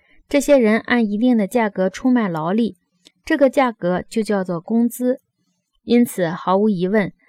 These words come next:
他们是靠工资为生的人。不知你意下如何？”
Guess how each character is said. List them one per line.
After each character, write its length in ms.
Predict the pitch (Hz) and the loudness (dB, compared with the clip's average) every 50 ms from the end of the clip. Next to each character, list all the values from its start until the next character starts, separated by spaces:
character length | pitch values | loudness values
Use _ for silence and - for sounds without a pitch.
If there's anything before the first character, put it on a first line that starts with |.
| _ _ | _ _
他 160 | - - 269 | -4 0 2
们 100 | 254 269 | 2 2
是 160 | 262 - 269 254 | 2 2 0 -2
靠 280 | - - 247 226 208 | -2 -2 -2 -2 -2
工 280 | 196 - 247 254 262 262 | -2 0 0 2 2 0
资 220 | - 277 277 277 | 0 0 0 0
为 120 | 226 180 185 | 2 0 0
生 240 | - - 196 190 | -2 -2 -2 -2
的 120 | 185 180 160 | -2 -4 -4
人。 240 | 143 113 123 - _ _ _ _ _ _ _ _ _ | -6 -8 -8 -10 _ _ _ _ _ _ _ _ _
不 160 | - 262 262 | -2 -2 -2
知 320 | 233 - 254 254 254 247 - - | 0 2 2 2 2 2 0 -4
你 320 | - 190 185 160 165 196 214 | -4 -2 -2 0 0 0 0
意 40 | |
下 200 | 208 - 214 196 | 0 0 -2 -2
如 180 | 185 165 160 185 | -2 -4 -6 -8
何？” 340 | - - - 165 170 175 | -8 -8 -8 -6 -6 -6